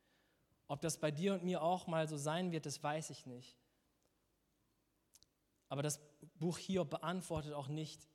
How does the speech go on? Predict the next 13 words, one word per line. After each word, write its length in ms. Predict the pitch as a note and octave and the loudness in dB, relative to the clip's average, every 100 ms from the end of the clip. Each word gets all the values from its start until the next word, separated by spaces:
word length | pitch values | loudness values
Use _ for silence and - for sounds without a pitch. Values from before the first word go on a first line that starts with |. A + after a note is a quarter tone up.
| - | -6
warum 500 | C#3+ C3+ C#3+ F3+ D#3 | -4 -2 0 0 0
Menschen 480 | D3+ D#3+ - D3 B2+ | -2 -4 -6 -6 -2
böse 300 | D#3+ D#3 C3+ | -2 -2 -2
Dinge 340 | D#3 E3 C#3+ | -2 -2 -2
widerfahren. 640 | B2+ A#2+ - - B2 B2+ | -4 -6 -10 -10 -8 -8
Aber 220 | C3 C3+ C#3 | -8 -4 -4
es 160 | - | -4
lädt 280 | D3 C3+ - | -6 -6 -6
ein, 380 | D3 E3 F3+ F3+ - - - - | -4 -4 -4 -6 -10 -20 -20 -6
Gottes 500 | C#3 E3 F3+ D#3+ C3+ | 0 0 0 -4 -2
Weisheit 460 | D3 D#3+ - D3+ - | 0 0 -2 -4 -6
zu 100 | C#3+ | -8
vertrauen, 800 | - C#3 - E3 D#3 C3+ C#3+ | -8 -10 -6 -2 0 0 -2